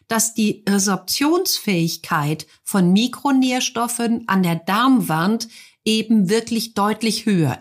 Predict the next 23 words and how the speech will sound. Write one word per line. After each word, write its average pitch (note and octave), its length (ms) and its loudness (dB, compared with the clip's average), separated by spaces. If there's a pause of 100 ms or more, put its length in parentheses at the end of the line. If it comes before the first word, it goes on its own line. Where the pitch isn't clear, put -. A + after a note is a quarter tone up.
ist. - 280 -2 (320)
Das G3 240 0
heißt C4 280 0
also, A#3 460 -2 (220)
der G#3 100 0
schwangeren C4 640 2
Körper G3+ 540 -2
weiß, G#3+ 640 -2 (240)
ah, E3 340 0 (480)
da A3+ 120 0
ist - 340 -2
jetzt, B3+ 360 -4
ne, C#4+ 240 2 (380)
eine A3+ 220 2
Schwangerschaft, C4+ 580 -2
da B3+ 100 0
muss B3 280 0
ein A3 100 0
Kind A3 340 -4
mit B3 220 -6
versorgt B3+ 560 -4
werden. B3+ 400 -2
Also A#3+ 580 0